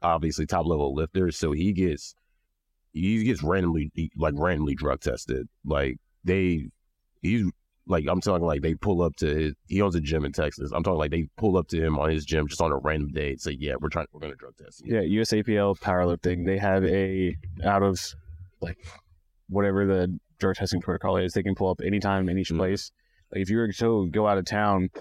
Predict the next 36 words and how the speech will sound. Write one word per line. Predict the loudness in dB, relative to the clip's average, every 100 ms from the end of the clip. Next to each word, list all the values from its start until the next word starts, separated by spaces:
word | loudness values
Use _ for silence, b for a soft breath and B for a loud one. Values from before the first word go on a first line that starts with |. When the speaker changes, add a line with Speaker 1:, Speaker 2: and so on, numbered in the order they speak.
| -14 -6
Speaker 2:
you're | -2 -2
actually | 0 0
supposed | 2
to |
let | 0 0
them | 0 0
know. | 2 2 0 -4 _ _ _
That | -2 0
Speaker 1:
Mm. |
Speaker 2:
way, | 2 2 0 -4 -6
in | -4
case | -2 0
they | 0
want | 2 2
to | 2
drug | 0 0
test | 0 -2
you | 0
while | 2
you're | 2
out | 0
of |
town, | 0 0 2 2
they | 0
can | -4
pull | -2 -2
up | -2
with | -2 0
someone | 0 2 2 0 -4 _ _ -6
from | 0 0
that | 0 -2
state | -2 0
or | 2
that | 2 2
area. | 2 2 2 0 -4 -6
Speaker 1:
Yeah. | -2 -2